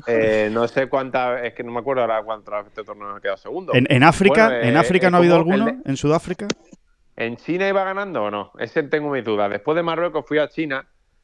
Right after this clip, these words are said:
Speaker 2: que además iba ganando por dos y quedaban seis hoyos, que luego per-, me quedó uno al desempate, que,
Speaker 1: Sí.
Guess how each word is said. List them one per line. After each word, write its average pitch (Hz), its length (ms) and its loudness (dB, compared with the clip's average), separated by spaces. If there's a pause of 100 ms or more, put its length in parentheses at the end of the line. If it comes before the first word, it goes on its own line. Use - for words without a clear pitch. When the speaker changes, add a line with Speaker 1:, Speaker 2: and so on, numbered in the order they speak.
(140)
Speaker 2:
que - 80 -4
además 110 400 -2
iba 135 120 0
ganando 131 380 -4
por 123 160 0
dos 131 200 -2
y 107 60 -8
quedaban 113 300 -2
seis 120 460 -2
hoyos, 120 320 -2
que 95 100 -4
luego 107 240 -4
per-, 117 180 -4
me 113 120 -6
quedó 113 140 -6
uno 117 100 -10
al 113 80 -12
desempate, 107 600 -8
que, - 80 -20
Speaker 1:
Sí. 131 220 4